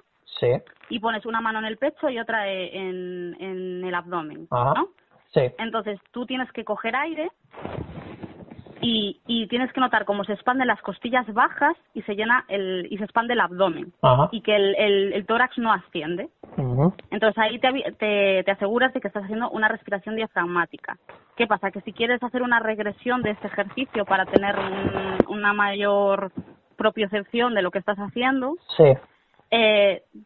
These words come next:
Speaker 2: te tumbas boca abajo,
Speaker 1: Ajá.
Speaker 2: tendido prono, y entonces lo que le pides a la persona es que apriete el suelo con, con el, o sea, que ejerza presión con el abdomen sobre el suelo al coger aire para
Speaker 1: Ah.
Speaker 2: que lo sienta mejor el
Speaker 1: Ajá.
Speaker 2: trabajo.
Speaker 1: Ajá.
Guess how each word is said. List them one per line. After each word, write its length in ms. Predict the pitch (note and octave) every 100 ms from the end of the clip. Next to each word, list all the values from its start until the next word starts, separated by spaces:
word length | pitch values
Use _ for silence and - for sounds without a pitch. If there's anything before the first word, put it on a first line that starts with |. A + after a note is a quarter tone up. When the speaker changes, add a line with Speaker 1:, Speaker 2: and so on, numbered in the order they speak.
| _
Speaker 2:
te 120 | G#3+
tumbas 320 | B3 A#3 F#3+ F#3
boca 340 | G3 A3+ A#3+
abajo, 460 | A#3+ C4 - B3+ F4+ _ _ _ - G3
Speaker 1:
Ajá. 120 | B3
Speaker 2:
tendido 220 | A#3 A3+
prono, 460 | A#3 C4 C4 C4+ D#4+ _ _ -
y 100 | A#3+
entonces 340 | A3 A3+ A#3
lo 160 | A3+ G#3+
que 80 | G#3
le 100 | G3+
pides 260 | A3 A3+
a 40 | A#3+
la 100 | A3+
persona 560 | A3+ A3+ B3 C4 C4+ -
es 120 | G#3+ -
que 240 | A#3 A3+ -
apriete 400 | G3 G3 A3 G#3
el 100 | G#3+
suelo 340 | - G#3+ G#3+ G#3+
con, 480 | F3+ E3+ E3 F3+
con 200 | - E3+
el, 380 | E3+ E3+ E3+ E3 -
o 80 | E3
sea, 140 | F#3+
que 260 | - F#3 -
ejerza 440 | G3 F#3 G#3+ A3+
presión 480 | G#3 G#3 - A3 A#3
con 200 | - F#3+
el 80 | F3+
abdomen 520 | F3+ F3+ G#3 G#3 A3+ _ _ -
sobre 260 | G#3 F3+
el 80 | F3+
suelo 300 | - E3+ E3 _ -
al 120 | F#3
coger 260 | F3+ F3 E3
aire 240 | D#3+ F#3
para 220 | F#3+ E3+
Speaker 1:
Ah. 40 | E3+
Speaker 2:
que 200 | F3+ F3
lo 140 | F3+
sienta 320 | F3 G3 G3 F#3+
mejor 340 | F3 F3 D#3+ -
el 100 | E3+
Speaker 1:
Ajá. 60 | D#3
Speaker 2:
trabajo. 220 | D#3+ A2+ - -
Speaker 1:
Ajá. 300 | A#2+ B2